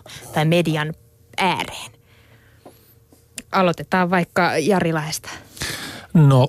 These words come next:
Speaker 2: siis kiinnostava sisältö kiinnostaa aina, että, että, että totta kai niin kuin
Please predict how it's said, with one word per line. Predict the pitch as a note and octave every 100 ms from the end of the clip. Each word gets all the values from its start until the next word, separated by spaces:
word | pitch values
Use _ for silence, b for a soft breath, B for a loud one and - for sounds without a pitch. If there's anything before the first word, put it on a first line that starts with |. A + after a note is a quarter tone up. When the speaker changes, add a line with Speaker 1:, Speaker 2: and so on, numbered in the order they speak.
| -
Speaker 2:
siis | - C#3+ B2+ - - B B B _
kiinnostava | - D3 G#2+ - C3+
sisältö | C#3 C#3 A#2 G2 G2+ F2 B B B -
kiinnostaa | A2+ G2+ - A#2 G2+ G2+
aina, | F#2 F2+ E2+
että, | E2+ _ - F#2+ -
että, | G2 -
että | A2 G#2
totta | - G#2+ A2
kai | A#2+ A2
niin | G2+ G2+
kuin | F#2+ G#2 G2+